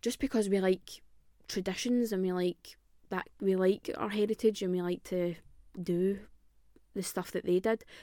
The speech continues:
There's also a lot of things at Christmas that we do, like we burn cedar and stuff. For Yule, we don't really celebrate Christmas, we, we celebrate Yule. Well, in my house anyway, 'cause I just find it more, I don't know, I just find it more satisfying than all the, like,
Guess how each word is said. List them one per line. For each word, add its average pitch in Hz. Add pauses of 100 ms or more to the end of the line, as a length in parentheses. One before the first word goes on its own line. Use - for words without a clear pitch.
There's 190
also 202
a 233
lot 220
of 190
things 190
at -
Christmas -
that -
we 220
do, 214 (200)
like -
we 185
burn 185
cedar 190
and 220
stuff. - (180)
For 208
Yule, 180 (100)
we 190
don't 190
really 202
celebrate 180
Christmas, 190
we, 175
we 190
celebrate 185
Yule. 170 (580)
Well, 180
in 170
my 180
house 185
anyway, 180 (360)
'cause 185
I 185
just 196
find 202
it -
more, 175 (400)
I 202
don't -
know, 196 (220)
I 185
just 185
find 202
it -
more 180 (100)
satisfying 339 (420)
than 190
all 185
the, 180 (260)
like, -